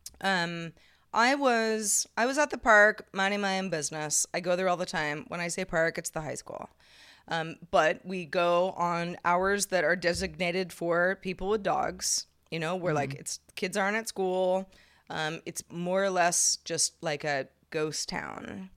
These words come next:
Speaker 1: but it's a huge campus. You know, it's like
Speaker 2: Mm-hmm.
Speaker 1: ten acres or something. Like, it's big.
Speaker 2: Mm-hmm. Yeah.
Speaker 1: And, you know, it's all grass and, you know, it's whatever.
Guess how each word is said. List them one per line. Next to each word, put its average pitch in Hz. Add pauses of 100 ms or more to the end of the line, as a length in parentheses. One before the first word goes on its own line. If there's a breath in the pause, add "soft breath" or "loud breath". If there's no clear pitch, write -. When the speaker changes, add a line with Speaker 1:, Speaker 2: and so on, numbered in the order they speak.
(320 soft breath)
Speaker 1:
but 180
it's 175
a 170
huge 190
campus. - (140)
You 285
know, 196
it's 156
like 370
Speaker 2:
Mm-hmm. 135
Speaker 1:
ten 294
acres -
or -
something. -
Like, 226
it's 240
big. 403
Speaker 2:
Mm-hmm. -
Yeah. 139
Speaker 1:
And, 208
you 247
know, 202
it's 180
all 214
grass 190
and, 165
you 180
know, 165
it's 160 (280)
whatever. 180